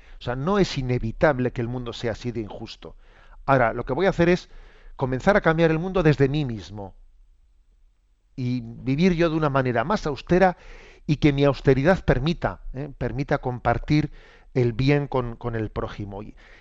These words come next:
y la solidaridad es, por lo tanto, es que yo mismo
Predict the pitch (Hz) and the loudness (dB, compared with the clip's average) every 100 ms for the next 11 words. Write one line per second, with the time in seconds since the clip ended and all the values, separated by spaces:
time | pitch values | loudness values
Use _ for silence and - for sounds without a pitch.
0 | - 131 131 123 127 127 123 135 180 180 | -4 4 4 4 0 2 2 4 4 4
1 | 180 - 143 139 165 160 170 165 - 131 | 2 2 -4 0 0 0 -2 -2 -4 -2
2 | 170 190 180 131 120 104 | 0 0 -2 -2 -6 -8